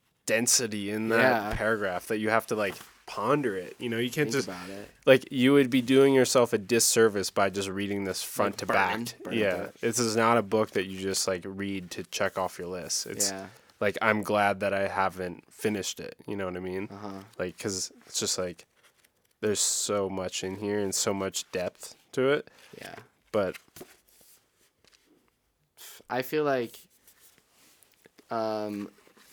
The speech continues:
Speaker 2: I also get kinda curious of, like, how people like Pythagoras, was that his name?
Speaker 1: Pythagoras.
Speaker 2: Pythagoras, how he ties in, 'cause, uh, he came into my world through the world of math.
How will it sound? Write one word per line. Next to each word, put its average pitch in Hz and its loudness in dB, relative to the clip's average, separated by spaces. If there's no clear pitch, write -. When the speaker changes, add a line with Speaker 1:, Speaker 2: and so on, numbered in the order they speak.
Speaker 2:
I 127 -2
also 143 2
get 139 -2
kinda 131 -4
curious 123 -6
of, 113 -6
like, 104 -6
how 107 -2
people 123 -4
like 107 -2
Pythagoras, 135 -2
was - -16
that 117 -8
his 147 -10
name? 160 -4
Speaker 1:
Pythagoras. 104 0
Speaker 2:
Pythagoras, 131 -4
how 123 0
he 127 -2
ties 156 -2
in, 175 -6
'cause, 117 -6
uh, 110 -2
he 113 -4
came 143 -2
into 131 -2
my 120 0
world 120 -2
through 117 -6
the 110 -6
world 107 -4
of 101 -6
math. 101 -8